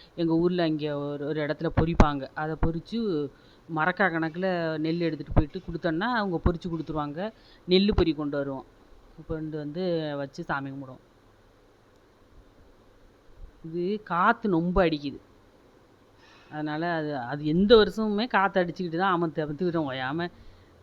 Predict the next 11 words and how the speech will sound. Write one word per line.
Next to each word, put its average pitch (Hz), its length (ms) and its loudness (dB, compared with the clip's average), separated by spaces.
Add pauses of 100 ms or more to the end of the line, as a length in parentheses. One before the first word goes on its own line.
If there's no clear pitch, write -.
பத்த 160 300 -4
வச்சுக்கிட்டே 143 340 -10
இருக்கணும். 135 240 -14 (2000)
அப்புறம் 151 280 -2
எல்லா 151 340 2
விளக்கையும் 151 380 0
கொண்டு 156 160 -2
போயிட்டு 156 220 -4
நான் 156 160 0
உள்ள 147 240 -2
வச்சு 151 260 -4